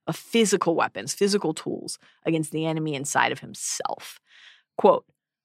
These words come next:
"I stood before a dark cave wanting to go in,"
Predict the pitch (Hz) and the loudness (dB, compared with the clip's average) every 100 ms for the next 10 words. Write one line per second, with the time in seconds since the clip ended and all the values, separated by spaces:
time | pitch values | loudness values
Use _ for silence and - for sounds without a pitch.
0 | - - - - 175 170 160 - 147 139 | -4 -2 0 0 0 0 -2 -4 -2 -2
1 | 143 139 139 - - 117 101 67 - - | 0 -2 -2 -8 -10 -6 -6 -6 -10 -20
2 | _ - - 101 139 - 123 139 - 98 | _ -16 -6 -6 -4 -8 -8 -10 -6 -6
3 | 82 - - | -6 -12 -12